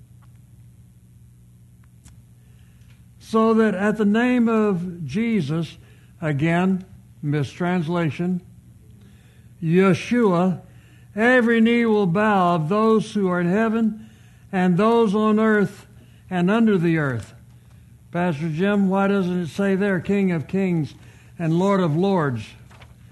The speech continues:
Because it's identifying his personhood, not his earned title. When confronted with Yeshua,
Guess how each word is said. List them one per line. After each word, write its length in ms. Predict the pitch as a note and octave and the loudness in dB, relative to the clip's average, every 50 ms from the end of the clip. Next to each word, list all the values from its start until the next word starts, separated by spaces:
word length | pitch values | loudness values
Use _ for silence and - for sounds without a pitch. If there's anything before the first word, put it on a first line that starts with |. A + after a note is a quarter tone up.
| - - - - - - - - - - - - - - - - - - - | -20 -20 -20 -20 -20 -20 -20 -20 -20 -20 -20 -20 -20 -20 -20 -20 -20 -20 -10
Because 400 | - D3+ B2 D#3+ F3 F#3 F3+ D#3+ | -8 -6 -2 0 0 0 0 0
it's 200 | F3+ F3+ D3+ - | -2 -2 -2 -2
identifying 760 | F3+ F3 E3 E3+ G3 G3 F#3+ F3 - G3+ G3 F#3 F3+ F3 D#3 | -2 -2 0 0 0 0 0 0 -2 -2 -2 0 0 0 0
his 180 | E3 E3 C#3+ - | 0 -2 -4 -6
personhood, 920 | - - G#3 G#3+ G#3+ G3+ - - E3+ C#3+ B2+ C3+ D3 D#3 D#3 D#3 D#3 E3 D3 - - - - - - - - - - - - - - | -8 -6 -4 -2 -2 -2 -2 -4 -4 -2 -2 0 -2 -2 -2 -2 -4 -4 -6 -8 -16 -20 -20 -20 -20 -20 -20 -20 -20 -20 -20 -14 -6
not 300 | E3+ E3+ F#3 G3+ G3 F3 | -4 0 0 2 2 2
his 240 | E3+ F3 E3 C#3 F#3 | 2 2 0 -2 -4
earned 360 | F#3 F#3 F3+ F3+ F3 F3 D3 | -4 -2 -2 0 0 0 -2
title. 540 | - D#3+ F3 E3+ D#3 C3+ A#2+ A2+ G2+ F2+ F2 - - - - - - - - - - - - - - - - - - - - - - - - - - - - - - - - - - - - - - - - - - - - - - - | -2 -2 -2 -2 -2 -2 -4 -6 -8 -10 -14 -18 -20 -20 -20 -20 -20 -20 -20 -20 -20 -20 -20 -20 -20 -20 -20 -20 -20 -20 -20 -20 -20 -20 -20 -20 -20 -20 -20 -20 -20 -20 -20 -20 -20 -20 -20 -20 -20 -20 -20 -20 -20 -20 -20 -20 -16 -6
When 200 | - G3 G3+ G#3 | 0 2 2 2
confronted 720 | G3 - G#3+ G3 F3+ - - - A#3+ B3+ B3+ B3 A#3 G#3+ G3 | 2 2 0 0 0 -2 -2 -2 -2 0 2 2 2 0 2
with 200 | F#3+ F#3+ F3+ F3+ | 2 2 2 2
Yeshua, 840 | F3+ F#3 F3+ D3 - - - B3 A#3+ G#3+ F3+ E3 E3 E3+ D#3 - | 2 0 0 0 -2 -4 -2 0 2 2 2 2 2 0 -2 -4